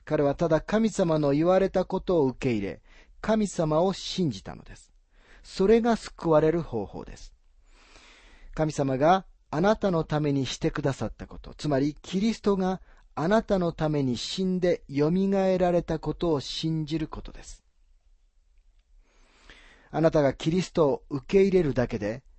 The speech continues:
神様はあなたを義である、つまり神様の前に正しいものと宣言してくださるのです。ガラテヤ人への手紙の三章にこの同じ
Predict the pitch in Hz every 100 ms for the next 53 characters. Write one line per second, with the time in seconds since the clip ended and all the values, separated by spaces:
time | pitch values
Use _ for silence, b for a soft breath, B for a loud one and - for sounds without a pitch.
0 | - - 147 - 123 117 147 165 - _
1 | _ - 165 196 - 165 131 117 127 147
2 | 117 85 - - 170 139 143 170 b b
3 | - 233 247 208 196 165 147 139 151 160
4 | 131 113 107 - 135 160 220 - 208 196
5 | 170 165 156 175 - 156 139 123 127 120
6 | - 165 - 110 - 90 71 - - -
7 | - _ _ _ _ _ _ _ _ _
8 | _ _ _ _ - - _ _ _ _
9 | _ - b b b b b b b b
10 | b b b b b - 160 170 170 160
11 | 151 156 139 131 143 131 127 127 - 160
12 | 139 127 127 165 - 147 135 - 165 196
13 | 175 196